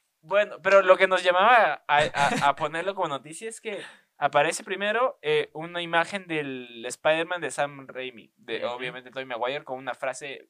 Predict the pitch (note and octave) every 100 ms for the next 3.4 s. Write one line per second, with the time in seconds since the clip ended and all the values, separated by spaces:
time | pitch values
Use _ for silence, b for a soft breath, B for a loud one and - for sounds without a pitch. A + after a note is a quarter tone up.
0 | _ B2 A#2 B2+ C3 B2 A2+ C3+ B2 -
1 | C3 C3+ B2 A2+ - B2+ G#2 - G2 -
2 | A2 A2+ C3 B2 - F#2+ - - C#3 E3
3 | E3+ D#3+ F3+ F#3